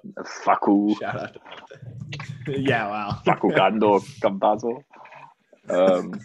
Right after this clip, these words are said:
Speaker 1: I don't know. It's Jeff Green, JaMychal
Speaker 2: It's
Speaker 1: Green.
Speaker 2: thin.
Speaker 1: Yeah.
Speaker 2: Yeah, it's, it's pretty thin out there.
Speaker 1: All right, Kings time. <laughs>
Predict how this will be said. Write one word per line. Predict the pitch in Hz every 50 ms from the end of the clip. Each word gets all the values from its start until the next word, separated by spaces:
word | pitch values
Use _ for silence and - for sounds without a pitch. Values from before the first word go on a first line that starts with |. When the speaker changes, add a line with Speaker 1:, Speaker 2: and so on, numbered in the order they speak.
| _ _ _ _ - - - - - - - _ _ _ - - - - - - _ _ _ _ - _ _ _ _ _ _ _ _ _ -
Speaker 1:
I | 87 90
don't | 92 95
know. | 95 92 98 101 110 - _ - - - - -
It's | - - - - _ _ _ - - - - - - - _ _ _ _ _ _ _ _ _ _ - - - - - 147 - -
Jeff | - 190 - - -
Green, | - 101 95 95 98 98 95
JaMychal | - 95 95 92 98 -
Speaker 2:
It's | 98 92 - 92 98 98 98
Speaker 1:
Green. | - 139 113 110 107
Speaker 2:
thin. | 107 - _ _ _ _ _ _ - 120 - -
Speaker 1:
Yeah. | 139 - - - - 120 _ - - -
Speaker 2:
Yeah, | - 117 101 95 98 101
it's, | 113 123 131 156
it's | 143 135 -
pretty | - - 107 101 -
thin | - 101 98
out | 85 90 95 -
there. | 98 98 110 113 - - _ _ _ _ - - _ _ _ _ _ -
Speaker 1:
All | 92
right, | 87 76 - _ -
Kings | - - 131 127 123 -
time. | - 107 98 101 98 98 95 -
<laughs> | -